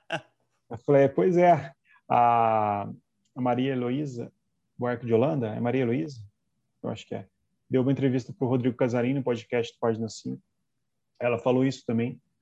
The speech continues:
Speaker 2: da, das poetas mulheres, como que elas chegam. Então, assim, o Rabiscos acaba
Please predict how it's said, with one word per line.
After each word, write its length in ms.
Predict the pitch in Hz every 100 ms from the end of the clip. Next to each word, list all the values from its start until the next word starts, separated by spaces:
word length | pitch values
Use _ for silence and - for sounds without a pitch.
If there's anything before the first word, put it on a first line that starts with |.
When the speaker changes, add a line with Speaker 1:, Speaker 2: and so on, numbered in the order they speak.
| _ -
Speaker 2:
da, 440 | 117 113 113 110
das 160 | 110 110
poetas 440 | - 117 117 117
mulheres, 680 | 110 110 113 117 101 104 - -
como 160 | 117
que 80 | 110
elas 220 | 113 113
chegam. 360 | - 120 120 113 - _ _ -
Então, 260 | 123 143
assim, 460 | 156 151 170 147 131
o 40 |
Rabiscos 500 | 123 127 135 - 151
acaba 420 | 156 151 151 156